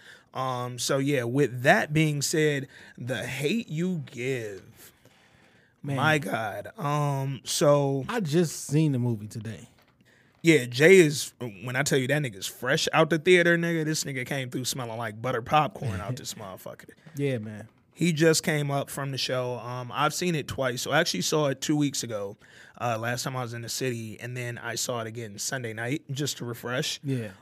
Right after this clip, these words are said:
Speaker 1: Um, first of all, before we even get into, uh, the synopsis and all that,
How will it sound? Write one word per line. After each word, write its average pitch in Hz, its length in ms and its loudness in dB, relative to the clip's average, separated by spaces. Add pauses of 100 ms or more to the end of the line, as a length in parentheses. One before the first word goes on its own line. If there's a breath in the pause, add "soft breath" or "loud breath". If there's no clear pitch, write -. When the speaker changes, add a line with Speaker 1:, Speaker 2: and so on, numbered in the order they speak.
Speaker 1:
Um, 127 680 0 (1500)
first 175 300 2
of 143 60 -2
all, 135 120 2
before 135 220 -4
we 135 100 -2
even 123 200 -6
get 123 120 -6
into, 120 600 -8
uh, 107 240 -10
the 107 120 -12
synopsis 110 600 -10
and 110 80 -12
all 107 160 -10
that, 110 240 -10